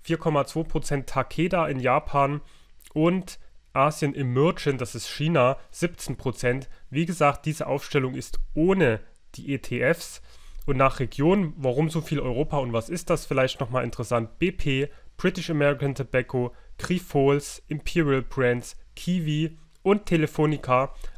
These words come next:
alle Greater Europe. Und damit ist das meine stärkste Region. Wir können jetzt mal noch auf die Wikifolios schauen.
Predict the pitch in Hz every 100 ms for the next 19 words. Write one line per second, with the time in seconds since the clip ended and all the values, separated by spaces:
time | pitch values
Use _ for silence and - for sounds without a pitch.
0 | - 147 180 180 160 147 143 123 190 185
1 | 180 175 - - - 202 175 143 160 151
2 | 147 147 135 131 120 110 - 139 147 -
3 | - 110 110 - 180 190 185 - - -
4 | - 123 - 151 160 - 160 147 147 -
5 | 135 - 120 113 107 - - 117 202 -
6 | 160 - 135 131 123 117 - 117 117 147